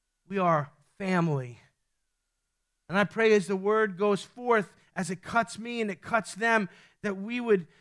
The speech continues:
allow it to apply to the areas of our life where we need to make changes.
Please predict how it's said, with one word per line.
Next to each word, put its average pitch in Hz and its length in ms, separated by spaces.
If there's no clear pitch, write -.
allow 226 460
it 220 120
to 214 140
apply 226 400
to - 120
the 190 160
areas 214 380
of 185 120
our 190 160
life 196 320
where 190 140
we 185 120
need 196 120
to 185 60
make 185 280
changes. 165 760